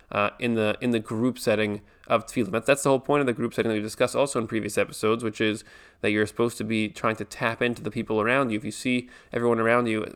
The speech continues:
often we unfortunately struggle with this in a very negative way, where we are in a tefillah setting, we don't know much about the Torah perspectives of how to think about tefillah, and then instead we spend most of our time in tefillah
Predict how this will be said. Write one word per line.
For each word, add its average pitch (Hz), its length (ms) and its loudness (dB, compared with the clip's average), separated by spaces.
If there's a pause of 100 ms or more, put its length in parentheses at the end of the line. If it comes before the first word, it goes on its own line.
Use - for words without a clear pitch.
often 123 260 6
we 113 240 -2
unfortunately 113 640 -2
struggle 110 400 2
with 107 140 0
this 104 220 -2
in 107 120 -6
a 104 60 -4
very 104 180 0
negative 127 380 2
way, 101 140 0
where 101 160 -2
we 104 220 -4
are 107 120 0
in 110 180 -4
a - 60 -14
tefillah 117 340 -2
setting, 113 240 0
we 107 60 -2
don't 120 180 0
know 120 80 0
much 117 220 0
about 110 280 2
the 107 60 -6
Torah 110 300 0
perspectives 110 680 -2 (320)
of 110 80 -12
how 117 100 2
to 107 80 0
think 110 200 -2
about 104 240 2
tefillah, 110 340 2
and 117 100 2
then 117 140 2
instead 135 380 0
we 123 80 -2
spend 120 280 0
most 117 200 2
of 120 80 0
our 110 40 4
time 113 240 0
in 156 120 0
tefillah 123 420 2